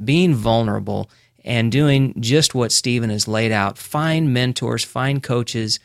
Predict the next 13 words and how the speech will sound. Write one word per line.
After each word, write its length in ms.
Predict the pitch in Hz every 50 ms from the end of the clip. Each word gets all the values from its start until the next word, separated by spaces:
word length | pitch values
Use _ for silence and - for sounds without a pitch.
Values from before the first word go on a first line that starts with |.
| _ _ _ _ _ _ -
um, 360 | - 98 95 90 - 104 - - - -
love 440 | - - 113 113 117 131 143 147 135
theology. 840 | - - 147 139 127 123 120 120 123 123 117 110 117 113 113 113 - -
These 340 | - 117 131 139 139 120 123
are, 260 | 107 107 104 104 - _ _ _ _ _ _ -
these 200 | - 131 120 117
are 80 | 107
great 540 | 101 104 104 110 120 131 131 135 135 - - - -
words 380 | - 110 110 117 120 117 107 110
of 80 | 98
advice, 600 | 101 98 98 98 101 98 95 95 95 - - - - - -
and, 420 | - 101 98 101 101 101 98 98
um, 380 | 98 98 98 98 95 95 95